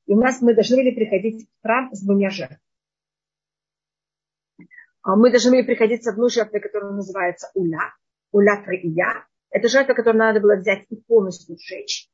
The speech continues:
Это должно было быть из... э, и только это могли быть, э, мог быть только самец,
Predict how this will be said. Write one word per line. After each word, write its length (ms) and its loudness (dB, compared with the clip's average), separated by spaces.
Это 180 -6
должно 300 -4
было 160 0
быть 340 -4
из... 320 -12
э, 120 -6
и 100 -4
только 320 4
это 140 2
могли 420 -2
быть, 340 -4
э, 260 -6
мог 340 2
быть 140 2
только 280 -2
самец, 520 -8